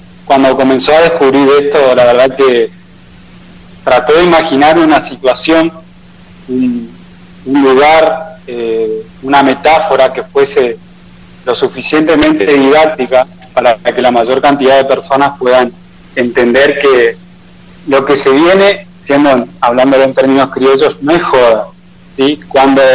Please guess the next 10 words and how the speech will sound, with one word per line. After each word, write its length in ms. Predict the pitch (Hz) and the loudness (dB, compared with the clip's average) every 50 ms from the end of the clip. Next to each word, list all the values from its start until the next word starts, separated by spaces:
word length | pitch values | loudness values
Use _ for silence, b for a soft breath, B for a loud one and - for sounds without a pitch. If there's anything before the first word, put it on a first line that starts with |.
| 127 131 147 156 165 - - - - | 4 4 4 2 0 -2 -6 -6 -2
Thomas 240 | 160 160 190 185 147 | 0 0 2 2 0
Hobbes, 460 | - - 151 147 143 - - - - - - - - - - - | 0 0 0 0 -2 -4 -10 -16 -16 -18 -20 -20 -20 -20 -10 -4
allá 300 | 131 123 117 139 139 131 | -4 -2 0 0 0 2
por 200 | 131 135 123 120 | 2 0 0 0
el 160 | 117 113 107 | 0 -2 -4
siglo, 460 | - - 131 123 123 127 120 117 117 - - - - - - - - - - - - - | -6 -6 -6 -2 0 0 0 0 -2 -8 -12 -20 -20 -20 -20 -20 -20 -20 -20 -20 -16 -8
mediados 440 | - 123 127 139 139 139 135 135 - | -4 -2 0 2 2 2 2 0 -2
del 100 | - 139 135 | -4 -6 -2
siglo 120 | 135 131 127 123 123 123 - - | 0 2 2 2 2 0 -4 -10
diecisiete, 840 | 127 120 - 123 - - - - 143 139 143 143 131 131 135 139 | -14 -14 -14 -16 -16 -16 -10 -4 -2 -2 0 0 -2 -2 -2 -4